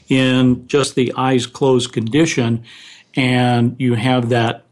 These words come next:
uh, blue, and then you start doing the Reiki, and all of a sudden the energy shifts, and now you're tapped into the field with the energy that is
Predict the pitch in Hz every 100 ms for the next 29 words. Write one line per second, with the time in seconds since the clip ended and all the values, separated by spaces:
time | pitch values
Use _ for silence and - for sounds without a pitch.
0 | - 123 120 120 123 214 135 117 135 147
1 | 123 120 147 - _ _ _ _ 135 127
2 | 127 127 120 - 143 165 135 123 113 135
3 | 147 143 123 117 123 123 139 127 127 143
4 | 123 123 113 120 110 147 156 143 123 110
5 | - - 165 127 120 - - - - -
6 | - - 123 123 123 123 135 131 135 131
7 | 127 120 120 143 156 - - 185 151 165
8 | 165 160 165 - 135 123 120 120 113 -
9 | _ 135 131 131 127 123 147 127 120 120
10 | 139 139 143 127 - 127 123 117 - _
11 | _ _ _ _ 127 120 117 120 120 117
12 | 120